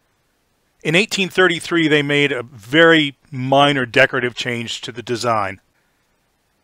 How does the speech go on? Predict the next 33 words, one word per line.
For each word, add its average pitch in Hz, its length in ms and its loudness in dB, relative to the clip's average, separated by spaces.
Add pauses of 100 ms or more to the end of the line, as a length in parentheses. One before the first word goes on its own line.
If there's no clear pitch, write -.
(140)
and 156 400 4
navies 165 560 2
of 135 160 2
different 143 340 -4
countries 143 380 -6
throughout 131 420 -2
Europe 127 320 -4 (120)
adopted 120 440 2
this 110 140 -6
pattern. - 460 -6 (1040)
And 113 180 -8
so 98 160 -12
did 110 180 -12
we. 98 220 -16 (1900)
The 170 80 -2
Model 208 380 6
eighteen 175 460 -2
sixty-one 135 600 -4
cutlass. - 540 -6 (360)
Now, 113 120 -10
a - 20 -8
lot 160 180 10
of 185 80 0
people 170 240 -4
refer 147 360 0
to 135 60 -2
this 139 260 0
as 135 160 -4
the 127 60 -6
Model 131 320 2
eighteen 123 380 -8
sixty, - 460 -4
but 120 220 -4